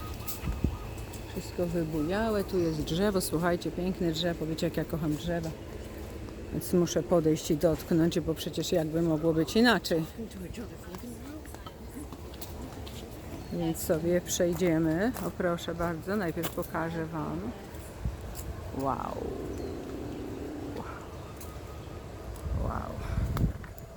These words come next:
Ma super korzenie. Super korzenie, kochani.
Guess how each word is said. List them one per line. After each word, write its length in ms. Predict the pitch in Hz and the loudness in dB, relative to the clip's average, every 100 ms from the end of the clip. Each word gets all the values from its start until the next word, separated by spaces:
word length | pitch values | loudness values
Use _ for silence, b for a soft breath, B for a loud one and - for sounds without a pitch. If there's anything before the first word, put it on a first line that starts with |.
| - - - - - - - - - - 165 | -10 -10 -14 -14 -14 -12 -12 -12 -8 -4 0
Ma 140 | 165 | 0
super 420 | - 190 - 175 | 0 -2 2 0
korzenie. 580 | - 170 185 170 165 220 B B B B - - - - - - - - - - - - - - - - | 4 6 6 6 6 4 B B B B -12 -14 -16 -12 -12 -12 -14 -14 -14 -14 -10 -10 -10 -12 -12 -12
Super 480 | - 165 - 185 185 | -4 -4 2 2 4
korzenie, 480 | 208 202 226 196 175 | 2 6 6 6 2
kochani. 720 | 165 156 165 160 170 214 | 0 0 2 4 4 6